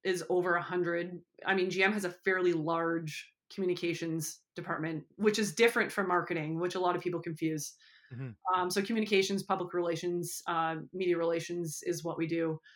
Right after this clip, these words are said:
Speaker 1: Um, and everything else is assigned. Uh, um, but yeah, having the degree that I have, I mean, I,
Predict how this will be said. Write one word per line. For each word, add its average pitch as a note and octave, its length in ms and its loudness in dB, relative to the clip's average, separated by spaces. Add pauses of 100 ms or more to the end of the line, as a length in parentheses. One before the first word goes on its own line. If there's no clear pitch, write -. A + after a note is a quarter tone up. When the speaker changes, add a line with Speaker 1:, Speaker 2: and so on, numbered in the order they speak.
(380)
Speaker 1:
Um, E3 560 0 (140)
and F3+ 140 0
everything F3 340 0
else E3+ 220 -6
is D#3+ 80 -6
assigned. D#3+ 460 -4 (220)
Uh, D#3+ 400 0 (1160)
um, F3+ 580 4 (220)
but G3 560 6
yeah, G3+ 280 6
having G#3+ 300 4
the A3 100 4
degree F#3+ 480 2
that G3 140 4
I F#3 80 4
have, F3 500 4 (100)
I F#3 80 2
mean, E3 420 2 (1500)
I, G3 220 4